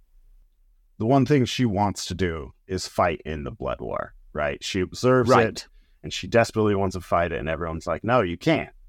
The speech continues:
Speaker 1: And so this is when she's like, "I'm done. I'm going to fight in the Blood War,"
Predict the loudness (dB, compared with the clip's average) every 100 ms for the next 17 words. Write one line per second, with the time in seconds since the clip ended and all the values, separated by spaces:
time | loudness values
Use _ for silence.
0 | -20 -18 -8 -2 0 2 0 0 0 0
1 | -2 -2 -2 -4 -10 _ _ _ _ -6
2 | -2 2 2 2 -6 -10 -8 -6 -6 -4
3 | -4 -4 -2 0 0 0 -2 -4 -6 -8